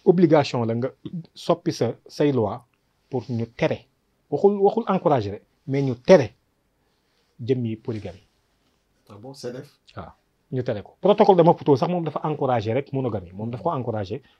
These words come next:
Speaker 1: nañu fexe ba monogamie. Mais cedef moom daf ko rendre obligatoire.
Speaker 2: Hmm.
Speaker 1: Te ñaar yëpp nag Sénégal signé na ko.
Speaker 2: Hmm.
Speaker 1: Alors loolu tamit <clears throat> bokk na ci,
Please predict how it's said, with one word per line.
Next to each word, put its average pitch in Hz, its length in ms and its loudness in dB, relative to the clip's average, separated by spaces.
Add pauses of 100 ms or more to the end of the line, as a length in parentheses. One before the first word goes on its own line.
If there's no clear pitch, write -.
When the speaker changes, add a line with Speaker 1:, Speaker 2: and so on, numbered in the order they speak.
(120)
Speaker 1:
nañu 123 240 -6
fexe 120 260 -6
ba 110 180 -4
monogamie. 113 440 -6 (260)
Mais 156 160 0
cedef - 300 0
moom 139 160 -4
daf 143 180 -8
ko 160 220 -2 (260)
rendre 131 240 -6
obligatoire. 107 500 -10 (180)
Speaker 2:
Hmm. 104 80 -18 (380)
Speaker 1:
Te 170 100 -4
ñaar 156 240 2
yëpp 220 180 0
nag 135 120 -6
Sénégal 107 320 -6
signé 95 180 -10
na 80 80 -16
ko. - 120 -20 (100)
Speaker 2:
Hmm. - 80 -2 (720)
Speaker 1:
Alors 151 180 4
loolu 233 220 8
tamit 226 260 6 (240)
<clears throat> - 220 -16
bokk 160 280 6
na 190 120 6
ci, 165 280 4